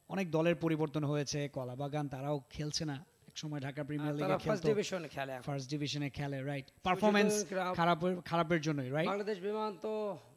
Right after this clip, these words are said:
Speaker 2: তারা খেলতো একটা সময়,
Speaker 1: হুম, হুম।
Speaker 2: but এখন আর তাদেরকে দেখা যায় না।
Speaker 1: সেটাই, অনেক কিছুর পরিবর্তন হয়েছে, পৃথিবীর পরিবর্তন হয়েছে, যেমনটা আমরা দেখি যে
Speaker 2: সত্যি কি পৃথিবীর কি পরিবর্তন
Speaker 1: হ্যাঁ,
Speaker 2: হয়েছে?
Speaker 1: পৃথিবীর অবশ্যই পরিবর্তন
Speaker 2: কোথায়? আমি
Speaker 1: হয়েছে।
Speaker 2: তো দেখি না। তাহলে তো
Speaker 1: অবশ্যই, আপ-,
Speaker 2: সূর্য,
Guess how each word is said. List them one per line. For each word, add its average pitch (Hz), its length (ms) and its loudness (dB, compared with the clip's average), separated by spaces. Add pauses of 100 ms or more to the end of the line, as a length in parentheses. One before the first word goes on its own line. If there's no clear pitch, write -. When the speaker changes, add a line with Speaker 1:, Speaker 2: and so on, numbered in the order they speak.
Speaker 2:
তারা 175 200 -6
খেলতো 190 320 -6
একটা 165 200 -12
সময়, 170 400 -8 (140)
Speaker 1:
হুম, 135 100 -6
হুম। 139 180 -6
Speaker 2:
but 151 120 -12
এখন 170 240 -8
আর 165 80 -8
তাদেরকে 156 360 -12
দেখা 151 280 -8
যায় 143 220 -8
না। 135 80 -16 (1900)
Speaker 1:
সেটাই, 214 280 0
অনেক 196 220 4
কিছুর 202 300 0
পরিবর্তন 170 460 4
হয়েছে, 156 460 4 (880)
পৃথিবীর 170 420 4
পরিবর্তন 156 520 2
হয়েছে, 147 460 0 (600)
যেমনটা 143 380 -2
আমরা 147 140 0
দেখি 147 340 0
যে 143 240 2
Speaker 2:
সত্যি 214 140 -2
কি 185 160 -2
পৃথিবীর 151 460 -6
কি - 120 -8
পরিবর্তন 156 420 -6
Speaker 1:
হ্যাঁ, - 120 0
Speaker 2:
হয়েছে? - 120 -2
Speaker 1:
পৃথিবীর 180 300 2
অবশ্যই 180 460 2
পরিবর্তন 151 400 0
Speaker 2:
কোথায়? 147 160 2
আমি 135 100 0
Speaker 1:
হয়েছে। - 160 -4
Speaker 2:
তো 143 280 -8
দেখি 139 260 -12
না। 127 140 -16
তাহলে 151 200 -4
তো 175 60 4
Speaker 1:
অবশ্যই, 170 300 4
আপ-, 147 80 2
Speaker 2:
সূর্য, 202 120 2